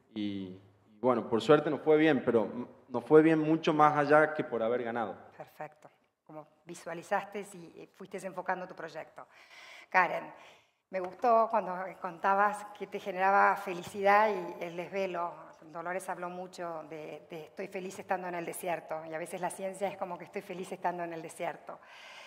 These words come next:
Speaker 2: porque es lo que estoy, quiero hacer y creo que aporta. Pero también me comentaste que hay ecosistemas o hay espacios como el M I T, o cuando, a, eh, abriles un poco la idea al público, abrirnos un poco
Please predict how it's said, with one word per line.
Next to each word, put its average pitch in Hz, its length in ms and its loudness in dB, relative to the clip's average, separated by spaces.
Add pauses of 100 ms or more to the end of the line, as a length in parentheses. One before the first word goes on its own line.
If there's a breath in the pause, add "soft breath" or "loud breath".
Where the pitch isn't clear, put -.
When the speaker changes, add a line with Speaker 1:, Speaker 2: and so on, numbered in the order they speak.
(300 loud breath)
Speaker 2:
porque 160 260 -8
es 165 60 -8
lo 190 100 -6
que 190 80 -12
estoy, 180 280 -12
quiero 175 260 -6
hacer 180 240 -4
y 190 60 -8
creo 175 280 -6
que 175 100 -6
aporta. 151 580 -8 (600 soft breath)
Pero 202 220 -2
también 226 240 2
me 330 100 0
comentaste 254 680 0
que 247 140 0
hay 269 220 4
ecosistemas 208 800 -6
o 208 100 -2
hay 214 220 0
espacios 214 800 0
como 160 160 -8
el 165 100 -6
M 165 140 -4
I 165 40 -8
T, 214 480 -8
o 156 120 -18 (200)
cuando, 165 340 -14
a, 160 200 -8 (200)
eh, 160 260 -10 (240)
abriles 196 420 -8
un 180 100 -18
poco 190 220 -4
la 180 140 -6
idea 190 300 -2
al 175 100 -4
público, 196 580 -6
abrirnos 170 440 -4
un 185 100 -16
poco 180 360 -8